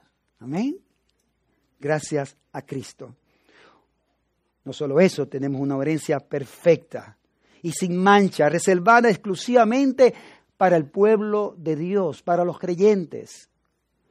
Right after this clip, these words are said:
Como nos dice Pedro en primera Pedro uno, tres al cuatro, dice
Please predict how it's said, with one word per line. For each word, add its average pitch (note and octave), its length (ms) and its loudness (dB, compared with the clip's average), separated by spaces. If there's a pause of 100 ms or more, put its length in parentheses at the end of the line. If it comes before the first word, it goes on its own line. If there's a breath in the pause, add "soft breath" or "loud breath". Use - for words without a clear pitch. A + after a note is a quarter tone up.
(680)
Como C3 200 -10
nos C3 120 -6
dice C#3+ 260 -4
Pedro D3+ 540 0
en B2+ 80 -8
primera C#3 320 -4
Pedro D3 280 -2
uno, D3 180 -4
tres C#3+ 340 -4
al B2+ 120 -14
cuatro, D#3+ 400 0
dice D#3 360 0